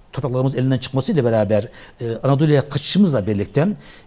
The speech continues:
çocuk veya yetişkin, yaşlı genç fark etmeksizin Anadolu'ya sığınınca işte o küçük yaşta bombacı Ali benzerindeki çocukların, e, Çanakkale'ye gitmiş olduklarını, burada kendilerine verilen bütün rolleri ama bombacı olarak,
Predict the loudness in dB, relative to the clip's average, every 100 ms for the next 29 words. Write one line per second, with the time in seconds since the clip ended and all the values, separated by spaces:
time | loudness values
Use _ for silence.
0 | -6 -2 -2 -2 -2 -4 -4 -6 -4 -4
1 | 0 -2 -2 -4 -4 -4 -6 -4 -4 -4
2 | -2 -2 -4 -8 -20 -10 -4 -2 0 -2
3 | -2 -4 0 0 2 0 0 -10 -8 -6
4 | -4 -6 -6 -6 -4 -4 -4 -2 0 0
5 | 0 2 2 2 0 0 2 2 0 0
6 | -2 -4 0 0 0 -4 -12 -20 -10 -4
7 | 0 0 2 2 2 0 -2 -2 -2 -2
8 | 0 -2 -2 -4 -8 -14 -16 -4 0 2
9 | 2 2 0 2 0 0 0 2 2 2
10 | 0 -2 -8 -10 -2 2 6 6 6 2
11 | 0 0 2 4 4 4 4 4 4 4
12 | 2 -4